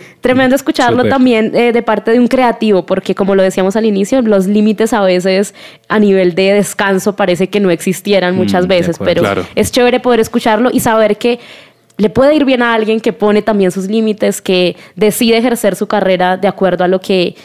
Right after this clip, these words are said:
Speaker 1: a lo que está moralmente también, eh, dentro de él y a sus
Speaker 3: Claro.
Speaker 1: propios límites.
Speaker 3: Ujú.
Speaker 2: Y adicionalmente se cree que esta carrera o cualquier carrera artística no se tiene tiempo para tomarse unas vacaciones.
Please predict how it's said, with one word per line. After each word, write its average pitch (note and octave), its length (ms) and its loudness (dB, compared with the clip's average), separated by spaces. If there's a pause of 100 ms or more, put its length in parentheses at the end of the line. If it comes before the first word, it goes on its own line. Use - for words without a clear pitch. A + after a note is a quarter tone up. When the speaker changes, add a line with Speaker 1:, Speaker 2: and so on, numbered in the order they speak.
(220)
Speaker 1:
a G3 80 -2
lo G#3 100 0
que G#3 380 0
está G#3+ 280 -2
moralmente G#3+ 600 0
también, F3+ 560 -4
eh, F3+ 320 -2
dentro F3+ 280 -2
de E3 180 2
él D#3 80 -6
y D#3+ 40 -4
a D#3+ 60 -4
sus F3 100 -8
Speaker 3:
Claro. G3+ 180 -2
Speaker 1:
propios D#3+ 240 -4
límites. - 440 -10
Speaker 3:
Ujú. A2+ 320 -4
Speaker 2:
Y C#3 100 0
adicionalmente D#3 720 0
se F#3+ 160 0
cree C3+ 320 0
que D#3 280 -2
esta A#2 320 -4
carrera A2+ 400 -2
o G2+ 80 -4
cualquier G#2 340 -4
carrera B2+ 360 -2
artística B2+ 840 -4
no A2+ 160 0
se A2+ 120 -4
tiene B2 220 -2
tiempo B2 360 -2
para A#2+ 200 0
tomarse G2 340 -4
unas A2+ 260 -6
vacaciones. B2+ 680 -2